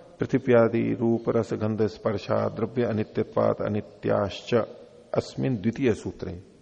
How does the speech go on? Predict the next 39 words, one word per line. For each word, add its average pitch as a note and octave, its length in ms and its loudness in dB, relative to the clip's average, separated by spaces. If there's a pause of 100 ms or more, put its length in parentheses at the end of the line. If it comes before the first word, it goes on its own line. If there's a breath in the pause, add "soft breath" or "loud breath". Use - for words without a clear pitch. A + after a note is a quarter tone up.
इस C3+ 120 0
दूसरे C3 320 -2
सूत्र C#3 240 -8
में D3 120 -4
बता D3 140 0
ही D#3+ 160 2
दिया, B2 260 0
दिया G#2+ 300 -2
था। G#2+ 200 -8 (640 loud breath)
फिर - 100 4 (340)
पुनारंभो, C3 880 6 (800)
पुनरारंभो, D3 760 6 (360)
पुनः B2+ 240 2
आरंभो, A2 680 2
ए, A#2+ 140 0
र C3 260 4
इसमें A2+ 240 -6
जोड़ G#2 240 -2
लेना, A#2 140 -2 (460 loud breath)
पुनरारंभ, D#3 960 4
फिर D#3 160 4
से G3+ 180 8
जो G3+ 140 10
इस F#3+ 180 6
सूत्र E3+ 240 0
में E3+ 120 0
कथन C#3+ 260 -2
किया B2+ 300 0
जा G#2+ 120 -2
रहा G2+ 80 -4
है G#2+ 80 -2
उसी D3+ 280 0
बात A2+ 340 4
का, F#2+ 60 -4
तो - 280 -12
उसका B2+ 180 -4
क्या B2+ 140 -2
प्रयोजन A#2+ 400 -2
है? C#3+ 80 -2